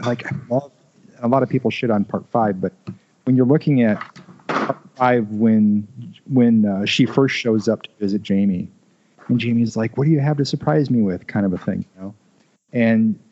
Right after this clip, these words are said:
that interplay between them in that moment is all the fun that they aren't really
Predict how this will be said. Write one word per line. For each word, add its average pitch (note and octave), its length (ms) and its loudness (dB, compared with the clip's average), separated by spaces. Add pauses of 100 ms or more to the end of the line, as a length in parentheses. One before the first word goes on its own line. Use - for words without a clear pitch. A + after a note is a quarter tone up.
(840)
that C3 260 2
interplay A#2+ 460 -2
between A2 420 0
them G2+ 160 2
in F#2 80 0
that F#2+ 180 -2
moment G2+ 520 -2
is A2+ 160 -2
all C3+ 260 2
the C#3+ 100 0
fun A2+ 460 0
that G2 140 -2
they G#2+ 120 0
aren't A#2 300 -2
really A2 160 -2